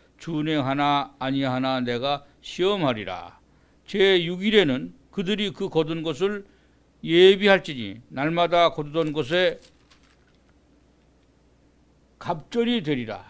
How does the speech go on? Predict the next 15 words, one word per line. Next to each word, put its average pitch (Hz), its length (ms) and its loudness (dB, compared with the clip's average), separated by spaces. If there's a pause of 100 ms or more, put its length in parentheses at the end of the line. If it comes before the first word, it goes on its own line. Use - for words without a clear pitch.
(480)
모세와 151 920 0
아론이 147 360 -2
온 151 560 -2
이스라엘 147 520 -4
자손에게 143 580 -4
이르되, 139 480 -8 (600)
"저녁이 151 520 -2
되면 147 580 -4 (500)
너희가 143 640 2
여호와께서 143 1000 0
너희를 151 600 -4 (480)
애굽 165 400 0
땅에서 180 580 -2
인도하여 175 640 -4
냈을 165 520 -6